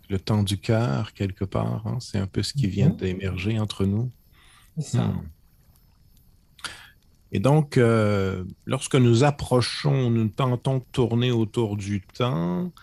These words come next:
Speaker 1: euh, vous avez parlé d'aiguilles, donc, euh, en fait, le temps, dans certaines bulles d'univers, nous, nous avons des voyageurs ici qui nous ont apporté cette notion du temps, que le temps est la mesure du changement. Et on peut mesurer le changement comme,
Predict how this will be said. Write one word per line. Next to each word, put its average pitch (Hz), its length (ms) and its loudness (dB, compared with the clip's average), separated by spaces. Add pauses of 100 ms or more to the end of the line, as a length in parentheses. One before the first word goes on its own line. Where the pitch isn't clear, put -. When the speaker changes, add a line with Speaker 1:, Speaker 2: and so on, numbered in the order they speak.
(500)
Speaker 1:
euh, 104 400 0
vous 98 240 -2
avez 113 180 6
parlé 120 280 2
d'aiguilles, 113 500 2
donc, 110 400 -2
euh, 101 320 2 (480)
en 95 100 -4
fait, 123 260 -4
le 110 160 2
temps, 139 540 -2
dans 107 240 -2
certaines 131 680 0
bulles 120 280 0
d'univers, 120 480 -2
nous, 151 120 0
nous 127 180 -2
avons 123 180 -2
des 123 100 -2
voyageurs 113 480 -2
ici 107 300 -8
qui - 100 -6
nous 104 200 2
ont 101 100 2
apporté 104 340 -2
cette - 240 -6
notion 107 320 0
du 98 200 -2
temps, 120 260 -2
que - 100 -4
le 101 160 4
temps 120 220 0
est 113 100 4
la 104 120 2
mesure 104 420 0
du 90 160 -8
changement. 80 680 -2 (160)
Et 60 140 -12
on 67 100 -12
peut 85 180 -4
mesurer 85 460 0
le 85 60 0
changement 82 800 -2
comme, 78 320 -6